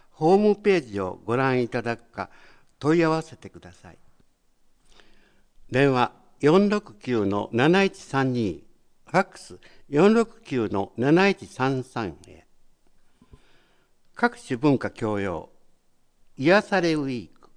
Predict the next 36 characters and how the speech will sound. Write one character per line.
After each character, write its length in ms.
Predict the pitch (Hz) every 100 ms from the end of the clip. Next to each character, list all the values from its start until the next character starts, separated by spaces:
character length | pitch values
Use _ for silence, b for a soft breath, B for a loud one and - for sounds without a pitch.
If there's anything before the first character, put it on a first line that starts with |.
| _ _ _ _ _ _ _ _ _
五 140 | 143 214
月 320 | 180 - 101 -
十 260 | 117 165
七 300 | 160 - 147
日 120 | 131
火 160 | - 127
曜、 400 | 120 107 98 - - _ _ _ _ _ _ _
プ 100 | 151
リ 180 | 190 208
ザ 380 | 180 175 165 160
ー 80 | 143
ブ 100 | 143
ド 300 | 139 127 -
フ 100 | 135
ラ 160 | 123 104
ワ 140 | 85
ー、 20 | - _ - _ 113
十 280 | 135 214
時 120 | 160 131
三 320 | - 156 151
十 140 | 143
分 300 | 139 - 98
か 140 | 92 85
ら 300 | 87 82 - -
午 160 | 117 165
後 220 | 127 98
零 320 | 101 160 180
時 200 | 156 139
半。 380 | - 139 117 71 _ _ _ _ _ _ b b b b b b
午 140 | 156 190
後 300 | 135 107 -
一 300 | 143 - 214
時 140 | 220 185
半 240 | 190 175
か 160 | - 85
ら 280 | 82 85